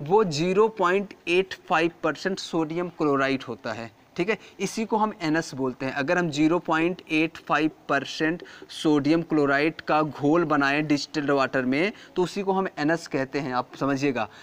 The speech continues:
जो डिस्टिल्ड वाटर है उसी में ज़ीरो पॉइंट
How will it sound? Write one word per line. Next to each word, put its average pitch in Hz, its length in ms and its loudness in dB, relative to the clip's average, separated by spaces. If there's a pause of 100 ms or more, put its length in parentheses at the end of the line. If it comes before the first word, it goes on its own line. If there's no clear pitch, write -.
(320)
जो 165 180 2
डिस्टिल्ड 160 500 0
वाटर 196 300 4
है 202 180 4
उसी 214 360 -2
में 226 240 0 (580)
ज़ीरो 185 400 0
पॉइंट 214 440 0